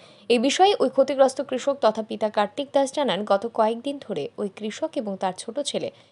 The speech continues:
কিশোর দাসের মধ্যে পারিবারিক কোনো এক বিষয় নিয়ে বিবাদ চলছিল। শুক্রবার এই পারিবারিক বিবাদ তুমুল আকার ধারণ করে, এমনকি ওই কৃষকের ছোট ছেলে ওনার উপর হামলা চালানোর জন্য চড়াও হয়, কিন্তু পিতার উপর আক্রমণ করার ব্যর্থ প্রচেষ্টার পর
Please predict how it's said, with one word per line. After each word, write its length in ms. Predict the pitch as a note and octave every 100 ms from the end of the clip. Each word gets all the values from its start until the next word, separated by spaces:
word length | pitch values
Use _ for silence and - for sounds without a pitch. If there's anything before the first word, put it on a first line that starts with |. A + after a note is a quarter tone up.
| _
কিশোর 340 | C4+ C4+ G4 F#4+
দাসের 300 | A3 - G#3
মধ্যে 180 | G3+
পারিবারিক 480 | C4 G3+ G3 A#3 D4
কোনো 220 | - G#3+
এক 80 | G3 F3
বিষয় 280 | G3 - B3+
নিয়ে 140 | F3+
বিবাদ 280 | F3+ F3+ D#3+
চলছিল। 400 | - - - - - _ _ _
শুক্রবার 420 | - D4 F#4 G4+
এই 160 | G4+ A#3+
পারিবারিক 500 | B3 B3 C#4+ D#4+ C#4
বিবাদ 260 | A#3 A3 A#3
তুমুল 260 | C#4+ C#4 D4+
আকার 240 | B3 B3
ধারণ 320 | G#3 F3 D#3+ E3
করে, 300 | D3+ - -
এমনকি 480 | - G3+ C4+ - G3+ - - -
ওই 100 | A#3+
কৃষকের 420 | A3 B3+ - B3+
ছোট 240 | D4 C4 D#4+
ছেলে 300 | D#4+ G3+ E3+
ওনার 220 | A3+ A3+
উপর 180 | A#3+ C4+
হামলা 380 | G#3 G#3 A3+ D4
চালানোর 400 | C#4+ A3 G#3 G#3+
জন্য 380 | A3 B3 F#3 F#3+
চড়াও 320 | - E3+ - F3
হয়, 140 | - - - _ -
কিন্তু 200 | C#4 C#4+
পিতার 380 | C4+ C4 E4 E4
উপর 280 | A#3+ D4
আক্রমণ 460 | D4 G#3+ F#3+ C4+ C4
করার 260 | B3 B3+ A#3+
ব্যর্থ 340 | F#3 F#3 -
প্রচেষ্টার 580 | B3+ A3 - C#4 - C#4+
পর 240 | - D#3